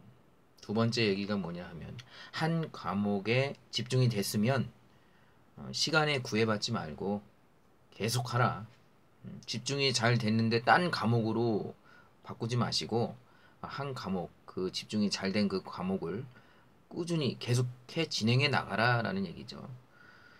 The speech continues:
자, 공부 계획을 세울 때 여러분은 마치 학교의 시간표처럼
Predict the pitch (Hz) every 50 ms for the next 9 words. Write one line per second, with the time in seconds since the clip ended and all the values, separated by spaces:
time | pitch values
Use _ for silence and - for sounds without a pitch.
0 | - - - - _ - - - - - - 120 139 139 147 156 156 139 127 -
1 | - - 101 117 131 143 143 135 143 139 131 127 131 123 120 113 104 - 120 113
2 | 98 101 113 113 110 117 117 117 110 98 92 92 92 - - 104 - - 131 -
3 | - 147 139 135 127 - - 135 131 131 127 127 127 120 120 - - 101 92 85
4 | 82 82 104 127 131 180